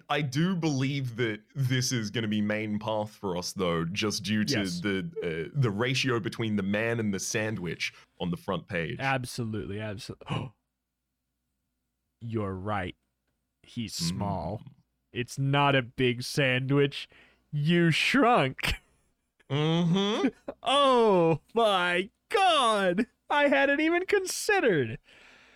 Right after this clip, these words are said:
Speaker 2: Well, page fifty. Time to be, uh, a manwich. You run to the bathroom.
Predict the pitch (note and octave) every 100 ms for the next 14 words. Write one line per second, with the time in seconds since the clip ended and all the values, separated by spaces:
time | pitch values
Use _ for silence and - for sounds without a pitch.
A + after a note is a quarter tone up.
0 | _ - - - E3+ F#3 F3 F3 G#2 C3+
1 | _ _ _ C3 C3 C3+ C#3 D3 D3+ D#3
2 | D#3 D#3 - F#3 G3+ E3 - - _ -
3 | - _ _ _ - A3 D4+ E4 C#4 A#3+
4 | E3 - F#3+ C4+